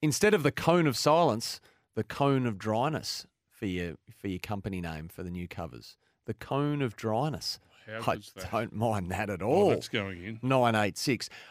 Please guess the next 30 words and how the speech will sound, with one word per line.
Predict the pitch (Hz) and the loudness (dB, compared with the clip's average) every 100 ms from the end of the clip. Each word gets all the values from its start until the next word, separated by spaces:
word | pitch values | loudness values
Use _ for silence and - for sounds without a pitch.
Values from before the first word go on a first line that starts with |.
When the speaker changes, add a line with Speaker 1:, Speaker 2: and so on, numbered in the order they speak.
| - | 4
Speaker 1:
Hey, | 185 | 4
Bailey | 156 220 247 190 | 6 6 6 4
Smith | - 190 185 135 | 4 4 4 2
was, | 131 117 | 0 4
uh, | 123 117 120 117 117 - | 4 6 6 6 4 2
posted | 131 120 101 | 0 0 0
something | - 92 104 | -2 0 -2
on | |
his | 101 | -2
Instagram | 113 - - 92 92 90 | -4 -6 -6 -4 -4 -4
over | 87 | -4
the | 90 | -4
weekend, | 92 92 113 101 | -4 -2 -4 -2
just | - | -4
an | 95 | -6
Instagram | - 95 90 85 | -6 -6 -6 -6
story. | - 139 135 120 | -2 2 4 2
I | |
think | 98 101 | 0 -2
he | |
was | 95 | -4
kicking | - 120 113 | -6 -4 -2
back. | 113 | -2
He | 135 | -2
was | 120 | -2
watching | 135 170 139 120 | -2 -2 -2 2
an | |
old | 120 180 170 | 4 4 4
grand | 139 110 95 | 2 2 -2
final, | - 175 214 120 113 | 0 2 2 0 -10